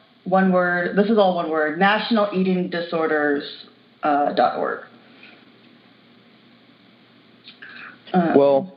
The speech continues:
Speaker 2: and, and, and, and it, and it sounds like if you're just binge eating but not throwing up,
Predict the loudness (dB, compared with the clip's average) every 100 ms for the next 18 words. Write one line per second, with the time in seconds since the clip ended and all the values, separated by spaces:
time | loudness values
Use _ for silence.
0 | -8 -2 -2 -4 -4 -4 -4 -2 -4 -4
1 | -16 -20 -20 -20 _ -20 -20 _ _ -2
2 | 0 0 -2 -2 -2 0 0 2 2 2
3 | 2 0 -10 -20 _ _ _ _ -4 0
4 | 0 2 -2 -2 0 2 2 0 0 2
5 | 2 0 2 0 0 2 4 4 4 2